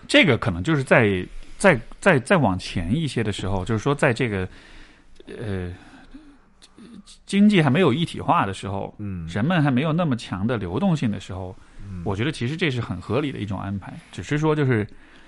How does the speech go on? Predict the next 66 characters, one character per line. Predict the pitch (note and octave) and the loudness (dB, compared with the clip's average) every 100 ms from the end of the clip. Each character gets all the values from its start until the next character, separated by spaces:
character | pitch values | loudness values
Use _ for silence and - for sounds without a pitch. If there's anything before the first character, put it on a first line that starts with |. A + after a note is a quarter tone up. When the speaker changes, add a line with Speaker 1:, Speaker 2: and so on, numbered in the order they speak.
| - - _ _ - | -20 -20 _ _ -12
Speaker 1:
全 | - G#2 | -4 0
球 | B2+ | 2
化 | C3+ B2+ | 2 0
了 | G#2 | 0
之 | G#2+ | -4
后， | G#2+ B2+ G#2 - - | -4 -2 -4 -8 -10
对 | G#2 F#2+ | -6 -6
吧？ | F#2 - - | -6 -8 -8
Speaker 2:
对。 | - F#2+ | -8 -2
Speaker 1:
不 | D#3+ | 0
同 | B2 B2+ | 2 2
的 | |
人 | C3 | 2
的 | A#2+ | 0
工 | C#3 C#3 | 0 0
作 | A#2 | 0
可 | - C#3+ | 0 -2
以 | C3 | 2
被 | A#2+ G#2+ G#2+ - - | 2 2 -2 -6 2
外 | C#3+ | 2
包 | G#2+ C#3 C#3 | 6 4 4
到 | A#2 | 2
不 | - | 2
同 | C3+ | 0
的 | C3 | 0
国 | A2+ A#2+ | -2 -2
家 | D#3 D#3+ | 2 2
去。 | D#3+ - - - - - | 0 -4 -8 -12 -18 -12
Speaker 2:
对。 | A2 F#2+ F2+ - | -8 -8 -10 -10
Speaker 1:
你 | A#2 G#2+ G2 | -6 -6 -6
凭 | - A#2+ | -4 -4
什 | D#3+ | 0
么 | B2+ | 0
拿 | G#2+ G#2 | 0 2
这 | A#2+ | 0
么 | |
多 | A2 | 0
钱？ | A2 | 0
就 | C#3+ | 4
像 | F3 | 4
比 | C3 | 4
如 | |
说 | B2+ | 0
我 | C3+ | 0
们 | F2+ | -2
看 | G2+ C#3+ | -4 2
到 | A#2 G2 | 4 4
北 | - F2+ | 2 0
欧 | A#2 D3+ | 2 2
的 | A#2 | 2
人， | F#2+ F2 - - - - | -2 -4 -8 -14 -18 -14
Speaker 2:
对。 | A2 G2 E2 | -10 -8 -8
Speaker 1:
那 | D4+ | -4
你 | E3+ | -4
这 | G2 E3 | -2 -2
一 | D#3 | -2
个 | |
小 | D3+ A#2+ | 0 0
国 | G2 G#2+ | 0 0
家， | |
你 | A#2 | 0
凭 | G#2 A2+ D3+ | 0 -2 -2
什 | |
么 | A2+ | 0
人 | G2+ G2 | 0 0
均 | A2+ A#2 A2+ | 2 2 0